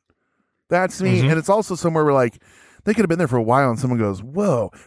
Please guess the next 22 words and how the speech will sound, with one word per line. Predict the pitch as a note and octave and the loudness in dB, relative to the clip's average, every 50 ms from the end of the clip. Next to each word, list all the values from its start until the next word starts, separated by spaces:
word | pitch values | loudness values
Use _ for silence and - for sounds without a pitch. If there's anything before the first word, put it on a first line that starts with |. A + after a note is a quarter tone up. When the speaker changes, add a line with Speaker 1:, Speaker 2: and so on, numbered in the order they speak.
| - | -8
Speaker 1:
Probably | - B3 D4+ E4+ D4 | -2 -2 0 0 0
s-, | - - | -2 -2
people | - - D3+ C#3 C3+ | -2 -2 0 0 -2
saw | A2+ - D3+ C#3+ | -2 0 2 2
those | E3+ F3+ F3 C#3+ | 4 2 2 0
and | D#3 C#3+ C3+ | 0 -2 0
didn't | B2+ D3 D#3 | 0 0 0
even | E3 E3 D#3+ D3+ | 0 0 -2 -2
fucking | D3 D#3 D#3+ D#3+ D3+ C3+ | -2 -4 -2 -2 -2 -2
pay | D3 D#3+ D#3+ | -2 -2 -2
attention, | C#3 - D#3 F3+ G#3+ - B2+ G#2+ | -2 -2 -2 -2 -2 -2 -6 -8
too. | G#2 - F3 F#3 F3 | -8 -10 -10 -10 -10
And | E3+ | -12
then | A#2+ A2 | -14 -16
someone | - - D#3 D#3+ D3 | -16 -16 -14 -12 -8
goes, | B2+ A2 G#2 | -8 -8 -8
Speaker 2:
They | - G2 - | -8 -8 -8
Speaker 1:
"That's | - - G2+ | -6 -4 0
Speaker 2:
may | A2+ A#2+ A2+ | 0 0 2
have. | G#2 A2 A2+ A#2 G#2+ G2 | 2 2 2 2 2 0
Speaker 1:
really | F#2 - | -2 -6
cool." | C#3+ - - G3 B3 D4+ C4+ B2 F#2+ - - - | -10 -10 -10 -8 -6 -6 -6 -8 -8 -12 -20 -20